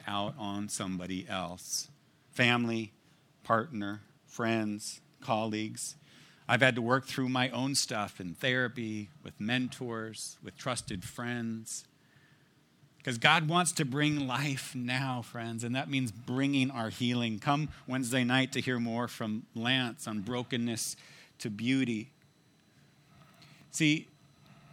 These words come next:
I kind of grew up with this first line here, sin, punishment, repentance, and transformation. But I think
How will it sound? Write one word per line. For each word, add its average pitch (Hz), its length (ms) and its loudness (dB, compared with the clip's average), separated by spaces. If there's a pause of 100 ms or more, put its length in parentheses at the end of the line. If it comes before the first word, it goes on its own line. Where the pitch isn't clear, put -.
(140)
I 143 80 8
kind 170 200 4
of 139 120 2
grew 139 180 2
up 143 180 6
with 131 180 -2
this 120 240 -2
first 147 480 2
line 117 400 2
here, 107 600 2
sin, 143 480 6
punishment, 135 560 0
repentance, 127 680 0
and 110 240 -2
transformation. 123 1120 2 (1120)
But 139 280 2
I 147 100 8
think 185 320 2